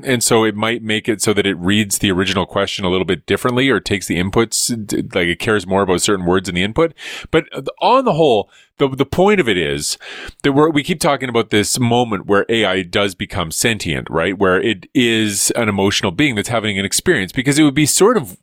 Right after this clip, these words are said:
uh, it'd be a pretty big deal if you fired up Chat G P T and said, "Hey, I'm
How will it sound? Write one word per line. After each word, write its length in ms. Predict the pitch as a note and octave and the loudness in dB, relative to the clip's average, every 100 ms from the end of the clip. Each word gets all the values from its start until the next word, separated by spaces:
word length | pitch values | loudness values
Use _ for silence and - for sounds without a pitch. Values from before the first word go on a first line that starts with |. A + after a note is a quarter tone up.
| D2 | -2
uh, 640 | G#2 G2+ F#2+ F#2 F2+ F2 - _ - - - - - _ - | 0 2 2 2 0 -2 -8 _ -20 -20 -20 -20 -20 _ -4
it'd 160 | A#2 | 0
be 160 | C3 A#2+ | 2 2
a 140 | G#2 | 2
pretty 280 | F2+ G3+ C4 | -2 0 2
big 280 | G3 F3 B2+ | 2 0 0
deal 380 | A2+ C#2 A1+ - _ - | -2 -2 -4 -10 _ -2
if 320 | B2 A#2+ - | 0 0 -2
you 520 | A#2 A#2 A2+ A2 A#2 | 0 4 4 4 2
fired 340 | A2 C3 D#3 | 0 0 0
up 140 | C3+ B2 | 0 -2
Chat 260 | - A#2 | -2 -2
G 120 | - A2 | -2 -6
P 100 | - | -2
T 180 | B2+ | -2
and 100 | A2 | 0
said, 440 | - G#2+ G2+ G2 G2 | 0 2 4 2 2
"Hey, 520 | A2 D#3+ D3+ B2 A#2 - | 0 0 2 2 0 0
I'm 580 | A#2 B2 B2 B2 B2 | 0 0 0 0 -4